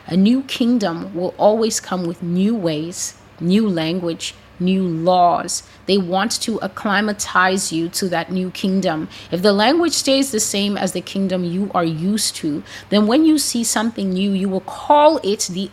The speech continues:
old language, and that is not what they want. There needs to be a reprogramming of the minds of all people. This is their desire.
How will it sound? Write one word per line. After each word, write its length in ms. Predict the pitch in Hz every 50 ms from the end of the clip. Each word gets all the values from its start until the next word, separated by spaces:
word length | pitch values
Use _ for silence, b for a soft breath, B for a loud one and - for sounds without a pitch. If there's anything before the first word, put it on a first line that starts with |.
| - -
old 400 | 214 214 247 269 269 247 226 -
language, 520 | 196 196 190 202 202 - 170 156 - - -
and 160 | 185 185 175 165
that 260 | 180 196 220 - -
is 160 | 220 208 -
not 220 | 180 180 165 -
what 220 | - 170 175 175 -
they 140 | 180 175 175
want. 440 | 160 160 160 170 175 185 190 - B B B B B B
There 120 | 185 190
needs 340 | 202 196 202 220 240 247 247 -
to 100 | - 247
be 260 | 202 175 190 196 196 -
a 140 | 202 185 185
reprogramming 1080 | 170 175 208 233 247 - - - - 214 220 233 190 190 185 180 180 180 180 175 180 180
of 180 | - 175 170
the 100 | 175 185
minds 600 | 180 175 170 170 165 165 170 175 190 196 190 -
of 140 | - - - - -
all 340 | - 214 226 247 254 247 254
people. 600 | - - - 226 220 226 226 - 175 160 156 160
This 340 | 160 156 190 247 247 -
is 220 | - 202 226 196 -
their 240 | 156 165 165 165 180
desire. 720 | 180 - 180 160 135 151 147 151 160 170 175 - - -